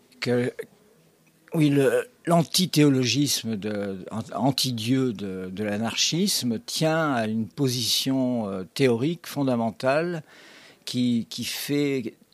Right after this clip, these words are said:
qui différencie l'anarchisme, euh, des courants marxistes ou des courants républicains dont je viens de parler, anticléricaux, libéraux, et cetera.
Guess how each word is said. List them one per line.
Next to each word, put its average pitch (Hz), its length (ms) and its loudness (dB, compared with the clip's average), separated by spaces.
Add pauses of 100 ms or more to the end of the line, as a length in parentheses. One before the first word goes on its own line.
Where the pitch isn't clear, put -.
qui 117 160 -4
différencie 131 720 -2
l'anarchisme, 156 1000 0 (680)
euh, 110 360 -4 (100)
des 120 260 0
courants 135 360 0
marxistes - 760 -4 (380)
ou 170 140 4
des 156 140 6
courants 135 380 2
républicains 131 640 0
dont 123 140 0
je 98 100 -6
viens 117 120 2
de 110 40 0
parler, 110 440 -2
anticléricaux, 104 920 -4
libéraux, 104 640 -2
et 95 120 -4
cetera. 110 640 -4